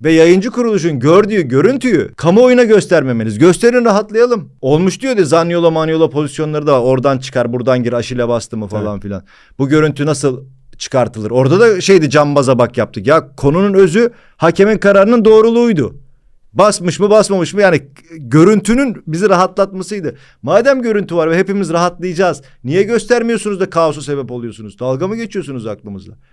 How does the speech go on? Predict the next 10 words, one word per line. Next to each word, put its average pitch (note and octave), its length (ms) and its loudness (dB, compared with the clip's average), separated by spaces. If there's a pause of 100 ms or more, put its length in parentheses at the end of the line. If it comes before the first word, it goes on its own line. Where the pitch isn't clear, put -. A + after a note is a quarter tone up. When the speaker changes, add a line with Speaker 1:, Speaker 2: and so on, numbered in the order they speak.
(220)
Speaker 1:
Olsa C#3+ 340 -2
kulüpler G3+ 500 -2
birbirine A3 300 -2
giriyor. E3 280 -2
Galatasaray, F#3 480 2
Fener F3+ 240 -2
açıklama D3+ 420 -6
yapıyor. C3 280 -8
Beşiktaş, E3 440 -6
Trabzon D3+ 500 -4